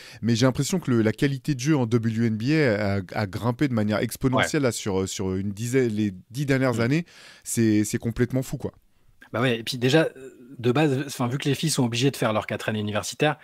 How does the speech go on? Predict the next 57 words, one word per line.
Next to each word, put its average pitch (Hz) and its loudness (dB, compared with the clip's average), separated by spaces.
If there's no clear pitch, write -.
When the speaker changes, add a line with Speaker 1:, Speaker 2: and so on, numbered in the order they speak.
Speaker 3:
c'est, 113 -4
c'est 120 -6
des 107 -2
joueuses 127 2
déjà, 123 4
euh, 117 -2
alors 101 -6
c'est - -14
pas 107 0
des 110 -2
joueuses 113 -2
finies 165 4
parce - -4
qu'elles 117 -4
doivent 107 -2
progresser, 120 0
jouer 107 -4
contre 101 -6
des 95 -4
pros, 120 -2
tout 117 -12
ça, 139 2
mais, 104 0
euh, 92 -6
c'est - -2
une 117 2
ligue 131 0
d'une 113 -2
densité, 135 0
euh, 107 -4
de 113 -2
talent 127 2
qui 117 -8
est - -6
folle. 147 4
Il - -2
y 107 0
a 107 0
que - 0
douze 135 0
équipes, 180 0
donc 113 -6
c'est - -2
vraiment 131 4
la 135 4
meilleure 135 6
ligue 131 -2
du 120 -4
monde. 151 2
Pour 113 -4
se - -4
faire 123 0
une 127 2
place, 143 4
c'est - -8
une 101 -6
tannée. 143 -2